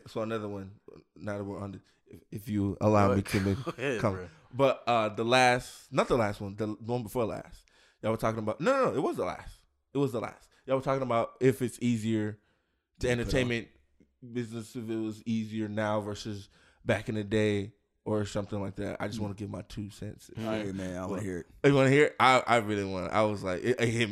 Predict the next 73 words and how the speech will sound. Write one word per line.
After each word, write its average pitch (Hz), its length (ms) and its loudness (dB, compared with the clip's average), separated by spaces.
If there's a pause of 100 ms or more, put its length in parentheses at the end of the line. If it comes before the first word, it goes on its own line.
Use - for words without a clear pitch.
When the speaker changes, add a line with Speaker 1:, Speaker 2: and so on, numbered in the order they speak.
Speaker 1:
it 120 140 6
hit 131 180 4
me. 110 80 0
I 98 80 2
was 95 100 0
like, 95 120 -2
Speaker 3:
Yeah. 98 80 2
Speaker 1:
"Oh, 85 60 -2
this 92 180 -6
is, 90 160 -12
this 92 180 -10
is 92 120 -8
amazing." 87 400 -4 (140)
Speaker 3:
My, 139 100 -2
one 160 120 2
of 160 60 0
my 147 80 6
things 147 240 0
about 117 240 -2 (140)
listening 123 260 -6
to - 80 -6
podcasts, 113 560 -4
I, 95 220 -10
I 92 80 -10
would 95 220 -14
listen 101 280 -12
to 101 80 -6
them 87 120 -10
talk 95 280 -8
and 90 140 -10
make 92 140 -12
arguments, 98 440 -12
and 92 80 -12
I'd 95 80 -12
be 87 60 -12
like, 85 200 -14
"Damn, 98 260 -10
I 85 40 -12
wanna, 90 320 -14
I - 20 -16
wanna 95 240 -12 (140)
Speaker 1:
I 202 80 8
wanna 220 180 8
Speaker 3:
say, 202 60 0
Speaker 1:
be, 226 220 4
I 196 40 8
Speaker 3:
I - 40 8
Speaker 1:
wanna 208 100 8
Speaker 3:
have 196 80 8
a - 40 -2
Speaker 1:
sit 208 140 8
in 233 140 10
on 202 60 12
Speaker 3:
point 190 100 10
Speaker 1:
this. 156 180 6
Speaker 3:
that - 100 -18
would, 139 60 4
Speaker 1:
Yeah, 170 600 10
Speaker 3:
like, 113 100 6
Speaker 1:
exactly. 143 200 8
Speaker 3:
kill 170 120 6
this." 139 380 -2 (800)
What's - 120 -8
the 143 60 6
Speaker 1:
But, 127 100 6
Speaker 3:
point, - 200 -10
man? 139 100 6
Speaker 1:
okay, 107 260 0
so 131 360 2 (360)
I 127 180 6
think 131 200 -4
it 107 100 -2
is 123 420 0